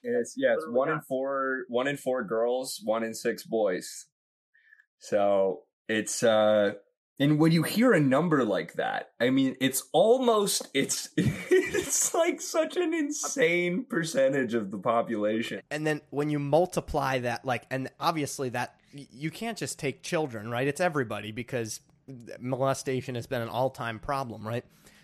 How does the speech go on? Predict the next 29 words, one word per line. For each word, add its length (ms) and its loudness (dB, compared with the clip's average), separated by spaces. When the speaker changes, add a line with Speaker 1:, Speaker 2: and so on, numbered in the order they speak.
Speaker 3:
So 180 -6
then 220 0
you 80 -2
have 160 -2
to 80 -4
multiply 640 0
that 280 -2
by 140 -2
three 320 -4
hundred 400 -4
sixty-five 680 -4
million, 560 -2
right? 240 0
I 20 -6
mean, 160 -2
what's, 280 -2
I 140 2
mean, 140 0
a 100 -4
fifth 240 0
of 180 -4
that 200 0
is 100 -8
what, 300 0
like, 260 -4
fifty 320 -4
million, 500 -2
seventy 380 -4
million? 400 -2